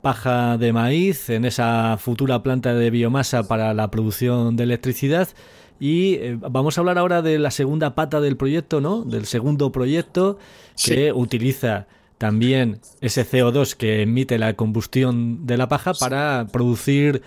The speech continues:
Speaker 1: eh, junto al hidrógeno verde. Bueno, ahora explícanoslo, eh, para producir ese ema-,
Speaker 2: Sí.
Speaker 1: ese, eh, metanol.
Speaker 2: Pues mira, eh, a partir del C O dos biogénico, digamos, que produce, que se llama así, porque viene de, de,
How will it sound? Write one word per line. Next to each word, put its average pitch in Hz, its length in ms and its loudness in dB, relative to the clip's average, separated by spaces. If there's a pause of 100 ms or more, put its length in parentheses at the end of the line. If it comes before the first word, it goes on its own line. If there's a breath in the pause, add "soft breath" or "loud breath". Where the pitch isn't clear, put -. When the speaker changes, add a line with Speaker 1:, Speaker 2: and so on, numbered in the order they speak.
(140 loud breath)
Speaker 1:
eh, 202 160 -6
junto 117 260 -2
al 113 80 2
hidrógeno 123 440 2
verde. 147 200 2
Bueno, 156 180 2
ahora 170 260 2
explícanoslo, 127 760 0
eh, 120 160 0
para 117 300 0
producir 123 480 2 (140 loud breath)
ese 135 360 0
ema-, 131 220 2
Speaker 2:
Sí. - 200 0
Speaker 1:
ese, 131 340 0
eh, 127 220 2
metanol. 101 580 -2 (440 loud breath)
Speaker 2:
Pues 175 120 -2
mira, 190 180 2 (440 loud breath)
eh, 185 160 2
a 180 100 -4
partir 214 320 -4
del 220 140 0
C - 180 2
O 196 80 2
dos 190 160 0
biogénico, 160 720 -2
digamos, 143 380 -4
que - 100 -12
produce, 139 320 -6
que - 80 -10
se - 120 -4
llama 147 100 -2
así, 165 240 -6
porque - 320 -10
viene 143 240 -4
de, 139 240 -2 (480)
de, 151 180 0